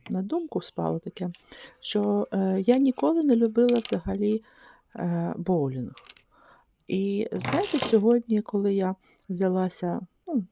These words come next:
на днях я купила цей маленький боулінг настольний, почала сьогодні з ним гратися,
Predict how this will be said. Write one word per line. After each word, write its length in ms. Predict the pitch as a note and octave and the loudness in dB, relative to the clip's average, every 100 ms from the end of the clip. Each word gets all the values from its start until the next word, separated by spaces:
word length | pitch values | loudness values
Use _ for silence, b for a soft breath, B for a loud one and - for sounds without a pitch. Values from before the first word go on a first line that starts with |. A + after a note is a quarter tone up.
| _ _ _ - | _ _ _ -6
на 260 | C#3 F3+ | 0 0
днях 400 | E3+ F3 D#3+ - | 0 -2 -4 -6
я 60 | D#3+ | -16
купила 400 | - - E3 D#3 | -16 -8 -6 -6
цей 200 | - E3+ | -6 -4
маленький 480 | E3 E3+ D#3 - F3 | -2 -2 -4 -6 -2
боулінг 480 | A#3+ D4+ F#3+ D#3 - | 0 2 2 0 -6
настольний, 540 | D3+ - D#3+ D#3 D#3+ | -10 -6 -8 -6 -8
почала 500 | - D#3+ F3+ G3+ G3+ B B B B | -8 -6 -2 0 -2 B B B B
сьогодні 600 | - E3+ F#3+ F#3 F#3 F3 | -6 -2 0 0 -2 -4
з 120 | - E3 | -4 -2
ним 200 | F#3 F3+ | -2 -2
гратися, 560 | G#3 D#4 A#3+ - F#3 | -2 -2 -2 -6 -8